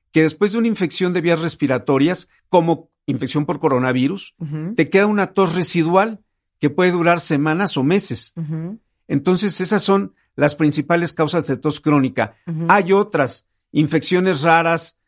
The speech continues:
Speaker 1: eh, como por ejemplo la tosferina,
Speaker 2: Ujú.
Speaker 1: que antes había y dejó de haber y ahora hay otra vez tosferina, puede ser una causa.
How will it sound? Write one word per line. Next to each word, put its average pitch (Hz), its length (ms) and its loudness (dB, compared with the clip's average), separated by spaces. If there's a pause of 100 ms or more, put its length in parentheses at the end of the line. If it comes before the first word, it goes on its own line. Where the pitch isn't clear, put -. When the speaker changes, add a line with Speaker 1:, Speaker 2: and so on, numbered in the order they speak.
(100)
Speaker 1:
eh, 135 580 2
como 139 260 0
por 147 120 0
ejemplo 165 300 0
la 147 200 4
tosferina, 147 920 0
Speaker 2:
Ujú. 165 420 -8
Speaker 1:
que 156 100 4
antes 165 360 0
había 165 440 2
y 151 60 0
dejó 135 280 -2
de 151 120 2
haber 143 280 2
y 147 120 2
ahora 147 260 4
hay 143 140 0
otra 143 240 -4
vez 143 180 -8
tosferina, 151 680 0 (180)
puede 165 200 4
ser 160 200 0
una 147 240 2
causa. 160 520 0